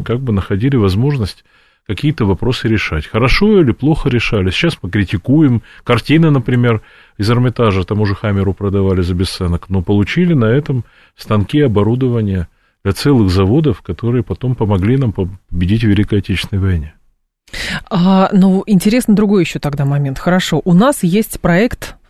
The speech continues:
Speaker 2: как бы, евразийской, а, интеграции,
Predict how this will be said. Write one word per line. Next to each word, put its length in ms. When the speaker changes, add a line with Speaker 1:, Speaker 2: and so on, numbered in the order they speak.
Speaker 2:
как 100
бы, 100
евразийской, 920
а, 400
интеграции, 880